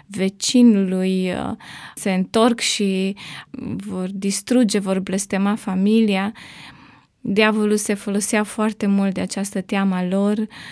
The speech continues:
De multe ori ei visau, uh, cu cei care au murit,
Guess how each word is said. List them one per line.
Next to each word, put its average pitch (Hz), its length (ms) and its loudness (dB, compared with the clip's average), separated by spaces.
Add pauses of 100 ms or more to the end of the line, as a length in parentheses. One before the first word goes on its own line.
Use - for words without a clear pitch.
(340)
De 190 280 -2
multe 208 400 2
ori 202 280 2
ei 190 160 4
visau, 196 960 0
uh, 180 340 -4
cu 185 500 -4 (480)
cei 202 220 -2
care 196 340 -2
au 180 180 0
murit, 196 600 0